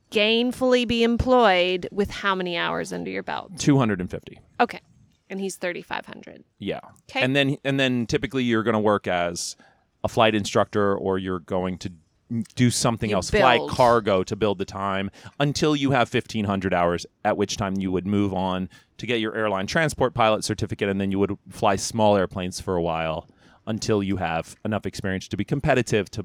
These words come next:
Speaker 2: fly big airplanes. He's right at the bottom of what I would say is, like,
Speaker 1: You got
Speaker 2: the
Speaker 1: the
Speaker 2: time
Speaker 1: job,
Speaker 2: to get
Speaker 1: man.
Speaker 2: hired.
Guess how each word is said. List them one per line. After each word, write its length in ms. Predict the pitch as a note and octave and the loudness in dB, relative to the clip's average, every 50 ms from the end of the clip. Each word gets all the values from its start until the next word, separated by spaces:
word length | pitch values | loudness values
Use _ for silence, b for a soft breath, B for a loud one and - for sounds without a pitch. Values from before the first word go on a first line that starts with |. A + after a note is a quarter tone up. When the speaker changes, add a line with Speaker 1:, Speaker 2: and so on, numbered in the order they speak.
| D2+ _ | -8 _
Speaker 2:
fly 200 | - G#2 F2 F2 | -2 -2 -2 0
big 200 | F2+ B2 A#2+ G#2 | 0 0 0 0
airplanes. 500 | F#2 D#2+ - - - - - - - - | 0 -2 -4 -8 -14 -16 -16 -16 -18 -16
He's 380 | - - - D#3+ E3+ F3 D3 - | -8 -4 0 2 4 4 4 2
right 420 | G#2+ F#2+ F2+ A#2 A#2+ A#2+ B2 A#2+ - | -2 0 4 4 6 6 4 2 -2
at 200 | - G#2 G2 - | -4 -6 -6 -6
the 80 | - F#2+ - _ _ | -10 -14 -14 _ _
bottom 540 | A2+ G#2 G2 F#2+ F2 E2 D#2+ D#2+ D#2+ E2 F2 _ _ _ _ _ _ _ _ _ _ - | 2 4 4 4 2 0 -4 -6 -8 -10 -12 _ _ _ _ _ _ _ _ _ _ -6
of 80 | G#2 | -4
what 160 | F#2 F#2+ G2 F#2 | 0 2 2 2
I 80 | F2+ F2 | 4 2
would 160 | F2+ F2 - | 2 0 -2
say 380 | - - - F2+ E2+ E2+ E2 | -4 -6 -6 -4 -4 -4 -4
is, 400 | E2 E2+ - E2+ E2 D#2 D#2 - - | -6 -6 -6 -6 -6 -6 -8 -8 -8
like, 260 | F2+ E2 D#2+ - - _ _ _ | -8 -8 -8 -10 -14 _ _ _
Speaker 1:
You 180 | G3 G#3+ A#3 G3+ | -6 -6 0 4
got 180 | C4 A#3+ G#3+ - | 6 6 6 4
Speaker 2:
the 40 | - | 2
Speaker 1:
the 40 | G#3 | 0
Speaker 2:
time 80 | G#3+ | 0
Speaker 1:
job, 180 | G3+ G3 F3 F3 | 2 2 2 2
Speaker 2:
to 60 | E3+ | 2
get 100 | D#3+ F#3 | 0 -2
Speaker 1:
man. 240 | E3+ E3 D#3+ D#3+ D#3+ | -2 -2 -2 -2 -4
Speaker 2:
hired. 200 | D#3+ D3 C#3+ - | -6 -8 -12 -14